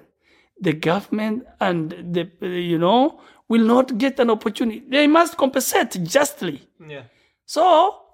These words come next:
Speaker 1: this process must be dragged so that the community, unless all the bigger projects
Speaker 2: Hmm.
Speaker 1: get finished or they complete those mega projects. So a lot of challenge for this pastoral community particularly, and nomads.
Speaker 2: Yeah.
Speaker 1: Yeah?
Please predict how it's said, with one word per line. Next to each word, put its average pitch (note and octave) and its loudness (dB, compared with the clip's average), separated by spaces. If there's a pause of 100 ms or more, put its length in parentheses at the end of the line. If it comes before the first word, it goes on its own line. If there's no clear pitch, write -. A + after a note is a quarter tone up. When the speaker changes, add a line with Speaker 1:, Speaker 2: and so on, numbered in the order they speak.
(280)
Speaker 1:
this F4 2
process D4+ -2
must C4+ -2
be A#3+ -2
dragged G3+ 0 (260)
so - 0
that A#3+ 6
the A#3 4
community, B3 0
unless C4 2
all C#4 2
the A#3 2
bigger B3 0
projects G3+ -2
Speaker 2:
Hmm. D3 -20
Speaker 1:
get B3+ 2
finished - -4 (400)
or A3 4
they A3 -2
complete A#3 -2
those A#3 4
mega A#3 -2
projects. - -12 (520)
So A#3+ -2
a G3+ -4
lot A3 -2
of F#3+ -8
challenge G3+ 2
for F3 -2
this F#3+ -2 (360)
pastoral A#3+ 0
community G3 0
particularly, D3 -6
and F3+ -4
nomads. - -2
Speaker 2:
Yeah. E3 -20 (380)
Speaker 1:
Yeah? A3+ 0